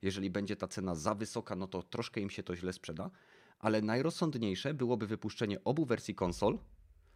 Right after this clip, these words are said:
po to, żeby pod-, podkopać dołek pod Sony. Bo wyobraźcie sobie sytuację, w której,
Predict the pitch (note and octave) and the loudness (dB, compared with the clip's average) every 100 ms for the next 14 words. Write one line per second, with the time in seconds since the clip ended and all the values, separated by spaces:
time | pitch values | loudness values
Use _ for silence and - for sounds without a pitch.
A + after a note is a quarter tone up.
0 | - - C3+ C#3+ C#3 B2+ B2 B2 - - | -20 0 0 2 0 2 2 2 -2 -10
1 | _ - C3 - - - B2+ - D#3+ D#3 | _ -2 0 0 -12 -4 -2 2 2 2
2 | C3+ G2 A#2+ A#2+ - G#2+ - F2 E2 B1+ | -2 0 2 2 -2 -6 -4 -4 -4 -8
3 | - - - G2 F#2+ B2+ F#3 F#3 F3+ D#3 | -16 -20 -4 0 4 4 4 2 0 0
4 | C#3+ - A2+ A#2 - C3+ D3+ - - - | -2 0 4 4 6 4 2 -2 -20 -20
5 | - - A2+ A2 | -8 0 4 4